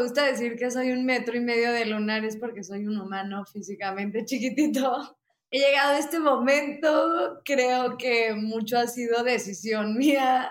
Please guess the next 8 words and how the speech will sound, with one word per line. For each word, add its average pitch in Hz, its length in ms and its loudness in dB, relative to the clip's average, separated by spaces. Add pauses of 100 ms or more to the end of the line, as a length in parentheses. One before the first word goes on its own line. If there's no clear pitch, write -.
(140)
y 233 140 -4
mucho 208 340 -4
ha 208 80 -6
sido 214 320 -4
resiliencia 240 1000 -6 (840)
y 247 140 -2
mucho 240 680 -2
también, 214 880 -2